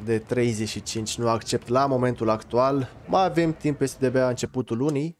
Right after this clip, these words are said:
Vedem că cu Aston Villa scoatem o victorie și încă un egal, dar trecem mai departe. Dar din păcate nu mai primim nicio ofertă de transferuri și pierdem la penaltiuri în semifinală în turneul amical. Ofertă pentru Sané, care de-abia a venit.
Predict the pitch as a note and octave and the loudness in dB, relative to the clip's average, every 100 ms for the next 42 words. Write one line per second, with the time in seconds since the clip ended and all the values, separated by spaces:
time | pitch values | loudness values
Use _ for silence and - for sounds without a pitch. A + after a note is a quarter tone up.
0 | _ C#3 D#3+ D#3 D3+ D3 - - F3 F3 | _ 0 0 2 2 0 0 2 2 2
1 | - E3+ D#3 D#3 D3 B2+ - C3 C3 B2+ | 0 -2 0 2 2 2 0 0 0 -2
2 | C3 B2+ F#3 F#3+ - - G3 G#3+ G#3+ G3+ | -2 -2 -2 -2 -4 -6 -4 -6 -2 -4
3 | G3+ F#3+ F#3+ G3+ F3 B2 A#2 A2 - B2+ | -2 0 2 2 2 2 0 -2 -4 -6
4 | - A#2 A#2+ A#2+ A2+ - C#3 D3 - C#3+ | -4 -2 0 0 -2 0 0 0 0 0
5 | D3 - D3+ D3 E3+ D#3+ D3+ E3 D#3+ D#3 | 0 0 -2 2 0 2 2 2 2 2
6 | D3+ D3+ D3+ D3+ D3+ C#3+ C#3+ C#3 - C#3 | 2 2 0 0 0 0 0 0 0 0
7 | C#3+ C3+ C3 C3 C3 - - G#2 A2 G#2+ | 2 0 0 0 0 -4 -4 0 0 0
8 | G#2+ A2 A2+ B2 B2+ G#3+ A3 F3+ F#3 D3 | 0 0 0 0 0 -2 0 2 0 2
9 | D#3 D3+ C#3+ C3+ B2 A2+ - A2 A2 G#2 | 2 2 2 2 2 2 0 -2 -2 0
10 | A#2 A2 A2 A2+ A2 G#2+ G#2 G#2+ G#2 G#2+ | -2 -2 -2 0 0 0 -2 -4 -8 -8
11 | G#2+ G#2 G#2 G#2 A2 F3 F#3 F3 - F3+ | -4 -2 0 0 0 0 2 2 0 0
12 | F#3+ F#3+ F3+ F#3 F3 F3+ - E3 D#3 F#3 | 2 0 0 -2 0 -2 2 2 2 2
13 | C#3+ C#3 A#2+ A2 A#2 B2+ A#2+ A#2 B2+ F3 | 2 2 0 2 2 2 2 0 0 -2
14 | - | -4